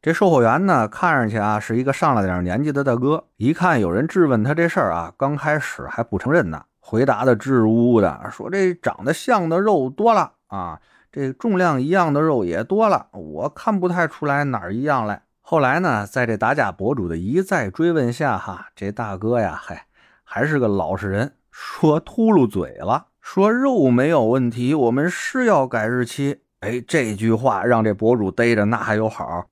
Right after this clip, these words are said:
说你们这肉私改日期，你觉得没问题吗？大哥说那怎么办啊？那卖不完还能扔了是怎么着啊？哎，这句话一出口啊，算把这官司给砸实了。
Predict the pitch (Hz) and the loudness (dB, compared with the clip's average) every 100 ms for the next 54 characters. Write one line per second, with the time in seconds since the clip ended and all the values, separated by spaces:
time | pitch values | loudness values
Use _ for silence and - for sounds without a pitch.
0 | _ - 185 139 123 160 196 143 127 202 | _ -2 2 2 2 2 2 2 0 -2
1 | 170 135 160 160 - 190 139 113 156 185 | 0 0 2 0 0 0 0 0 0 2
2 | 170 220 175 160 175 165 - _ _ _ | 2 2 2 0 0 -2 -4 _ _ _
3 | - 208 233 233 240 247 233 202 185 226 | -6 -2 0 2 0 0 0 0 0 2
4 | 247 240 226 220 _ _ 233 240 233 202 | 4 4 2 -2 _ _ 0 4 4 4
5 | 208 247 - _ - 226 247 262 277 285 | 4 4 0 _ -2 0 2 2 4 4
6 | 247 226 202 170 165 185 190 185 - _ | 4 4 2 2 4 4 4 2 -4 _
7 | 104 104 82 80 170 156 113 117 123 139 | -2 0 -2 -2 0 2 2 2 0 2
8 | 123 117 110 - 123 101 98 69 98 92 | 2 2 0 0 -2 0 -4 0 0 0
9 | - - - - 120 151 110 98 82 117 | -4 -14 -14 -8 -2 0 0 -2 -2 -2
10 | 104 - 127 127 127 - 87 82 78 92 | -2 0 2 2 0 -4 -6 -6 -4 -2
11 | 117 - 87 98 113 | -2 -2 -6 -4 -4